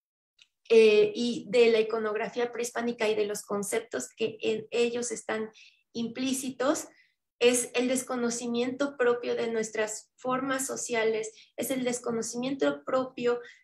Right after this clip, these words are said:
de nuestra historia misma, de la, de las formas en las que se ha repetido y repetido y repetido y repetido la misma fórmula social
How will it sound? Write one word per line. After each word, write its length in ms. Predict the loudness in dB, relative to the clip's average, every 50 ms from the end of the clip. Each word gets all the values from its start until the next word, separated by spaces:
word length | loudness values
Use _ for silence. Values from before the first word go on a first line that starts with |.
| _ _
de 260 | 2 4 4 6 4
nuestra 420 | 4 2 2 0 0 -2 -2 -2
historia 600 | -2 -2 -2 -4 0 2 2 4 4 2 2 0
misma, 520 | 0 -4 -6 -8 -10 -8 -6 -4 -4 -4 -6 -10 -20 -20 _ _
de 200 | 0 4 6 6
la, 240 | 6 4 2 -2
de 160 | -2 0 0 2
las 260 | 2 0 -2 -2 -4
formas 420 | -2 -2 0 2 0 0 0 -2
en 120 | -2 -4 -2
las 180 | -2 -2 -2
que 160 | -2 -2 -6
se 320 | -6 -4 -4 -2 -2 -2 -2
ha 160 | 0 0 0
repetido 720 | 0 -2 -6 -4 -4 -4 -6 -4 -4 -6 -6 -4 -4 -6 -6 -4
y 80 | -4 -4
repetido 720 | -4 -4 -6 -6 -8 -10 -6 -6 -4 -2 -2 -2 -2 -4
y 100 | -6 -8
repetido 580 | -8 -8 -10 -10 -10 -14 -10 -6 -4 -4 -4 -4
y 100 | -4 -6
repetido 500 | -6 -8 -10 -10 -14 -12 -8 -6 -2 -2
la 180 | 0 -2 -2 -2
misma 420 | -4 -6 -6 -6 -6 -6 -8 -8
fórmula 500 | -8 -8 -8 -8 -6 -6 -6 -6 -6 -8
social 540 | -10 -12 -16 -16 -16 -6 -2 -2 -2 -2 -4